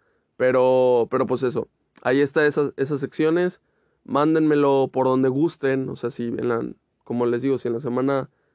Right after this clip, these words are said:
dicen, "Ah, esta noticia me interesa, puedes hablar de ella en el siguiente podcast", con gusto lo hago. Con gusto lo hago y, y pues eso.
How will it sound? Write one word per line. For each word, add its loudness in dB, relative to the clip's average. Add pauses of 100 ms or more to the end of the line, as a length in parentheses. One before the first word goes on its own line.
dicen, -4
"Ah, 0
esta -4
noticia -4
me 0
interesa, -4 (260)
puedes 0
hablar 0
de 2
ella 0
en 0
el -2
siguiente -4
podcast", -6 (100)
con -8
gusto -4
lo -6
hago. -16 (540)
Con -8
gusto -2
lo 2
hago 0 (520)
y, -4
y -6
pues -14
eso. -16